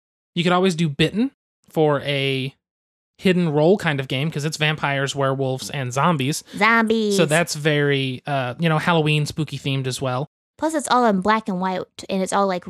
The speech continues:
Speaker 2: real life pictures in the game. And so that really gives you that eerie, off-putting feeling, like,
Speaker 1: Yeah.
Speaker 2: because it's very, it's monochromatic. So he takes the black and white pictures and makes them more monochromatic in the,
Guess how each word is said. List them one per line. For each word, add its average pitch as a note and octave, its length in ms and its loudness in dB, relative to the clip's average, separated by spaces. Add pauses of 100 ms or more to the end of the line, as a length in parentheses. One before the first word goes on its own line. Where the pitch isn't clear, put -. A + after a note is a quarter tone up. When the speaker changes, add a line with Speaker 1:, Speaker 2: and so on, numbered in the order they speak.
Speaker 2:
real G3+ 240 4
life F3+ 360 -4
pictures A3 380 -6
in B3 80 0
the B3 80 0
game. C4+ 260 -2 (240)
And A3 100 0
so A#3 120 4
that G3 240 0
really G#3 220 4
gives F#3+ 160 -2
you G3 60 -4
that F3+ 200 -4 (100)
eerie, F#3+ 480 2
off-putting F#3+ 480 2
feeling, F#3 380 0
like, F3 260 -4 (400)
Speaker 1:
Yeah. B2 180 -4 (140)
Speaker 2:
because A#3+ 180 6
it's A#3 140 0
very, C4+ 260 4
it's A3 140 2
monochromatic. A#3 840 4
So G#3 100 2
he G#3 60 4
takes A3+ 220 0
the A3 160 -2
black G3+ 240 2
and G#3+ 60 0
white G3 140 -2
pictures G#3 320 -2
and G3+ 60 0
makes G3 160 -2
them G3+ 80 -2
more F#3+ 140 0
monochromatic F#3 840 -4
in F3 220 -6
the, E3+ 260 -6